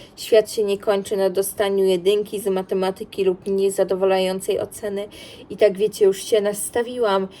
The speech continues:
że no dobra, trudno, będzie beznadziejnie, ale jakby good for me, że tak powiem. Bo będzie nowe doświadczenie życiowe. Potem popoprawiałam trochę rzeczy, powpadałam na jeszcze kilka pomysłów, jak rozwiązać zadania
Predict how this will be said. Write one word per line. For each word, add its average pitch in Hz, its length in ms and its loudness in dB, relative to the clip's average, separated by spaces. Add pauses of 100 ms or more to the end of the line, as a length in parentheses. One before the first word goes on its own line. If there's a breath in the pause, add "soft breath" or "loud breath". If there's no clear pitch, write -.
(140 loud breath)
że 202 280 0 (180)
no 302 120 -4
dobra, 294 320 4
trudno, 214 360 -2
będzie 208 240 -4
beznadziejnie, 254 800 -2
ale 226 260 0 (220)
jakby 214 280 0 (280)
good 254 160 -2
for 214 220 6
me, 277 100 8 (160)
że 277 100 0
tak 269 140 6
powiem. 294 580 2 (720 loud breath)
Bo 190 300 8 (220)
będzie 220 300 6
nowe 214 240 6
doświadczenie 190 840 0
życiowe. 180 540 -4 (220)
Potem 247 520 4 (160)
popoprawiałam 240 960 6
trochę 226 380 2
rzeczy, 208 640 2 (280 loud breath)
powpadałam 190 640 2
na 185 80 0
jeszcze 185 300 -4
kilka 185 360 0
pomysłów, 233 720 0
jak 220 180 2
rozwiązać 202 600 0
zadania 190 600 -2